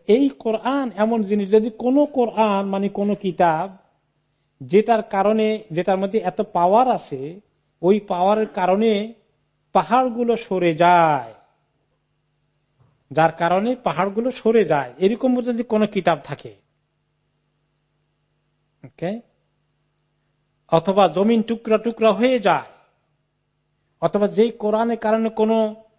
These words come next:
মাউ-, মাইয়েত কথা বলা শুরু করে, কোরআন পড়লে, কোরআনের কারণে, এইরকম কেউ যদি হয়, এইরকম কোন কিতাব যদি কাজ করে এত পাওয়ারফুল, সেটা হচ্ছে এই কোরআন।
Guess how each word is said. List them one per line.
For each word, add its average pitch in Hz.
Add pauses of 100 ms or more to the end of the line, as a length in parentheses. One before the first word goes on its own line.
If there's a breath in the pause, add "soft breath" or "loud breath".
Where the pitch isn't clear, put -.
(320)
মাউ-, 180
মাইয়েত 240
কথা 196
বলা 262
শুরু 175
করে, 127 (100)
কোরআন 165
পড়লে, 160
কোরআনের 151
কারণে, 147 (960 soft breath)
এইরকম 214
কেউ 185
যদি 165
হয়, 135 (680)
এইরকম 220
কোন 185
কিতাব 175
যদি 165
কাজ 160
করে 151
এত 147
পাওয়ারফুল, 151 (380)
সেটা -
হচ্ছে 208
এই 196
কোরআন। 131